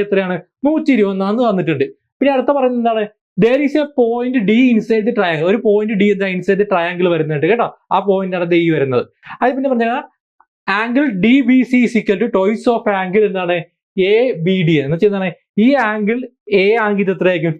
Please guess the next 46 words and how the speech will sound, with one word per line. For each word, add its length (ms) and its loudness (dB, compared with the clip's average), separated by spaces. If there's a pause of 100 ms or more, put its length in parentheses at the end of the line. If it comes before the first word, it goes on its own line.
ടു 260 2
എ 140 0
ആയിരിക്കും, 340 -4
ഡബിൾ 340 0
ആയിരിക്കും 280 -2
അതിന്റെ 200 -2
നോക്കണം. 380 -4 (320)
അടുത്ത 160 0
എന്താണ്, 320 -2 (300)
angle 260 0
ഡി 440 2
സി 160 2
ബി 220 0
is 160 -4
equal 240 0
to 120 -2
twice 320 0
of 80 -2 (160)
angle 240 -4 (340)
എ 160 2
സി 240 0
ഡി. 80 0
എന്ന് 120 2
വെച്ചാൽ 180 0 (260)
ഇത് 120 2
ബി 240 2
ആണെങ്കിൽ 260 -2
എത്രയായിരിക്കും? 420 -2 (200)
ഇത് 180 0 (100)
ടു 260 0
ബി 140 2
ആണെന്നാണ് 400 -4 (220)
പറഞ്ഞിരിക്കുന്നത്. 640 -2 (480)
എങ്കിൽ 180 2
നമുക്ക് 220 -2
കണ്ടുപിടിക്കേണ്ടത് 440 0
എന്താണ്, 380 -2
ആംഗിൾ 300 -2
എത്രയാണ്? 420 -2 (640)
ഏർ, 240 0
ബി 460 0
ഡി 220 0
സി, 280 -2
ഈ 200 2
ആംഗിൾ 320 -4
ആണ് 120 -4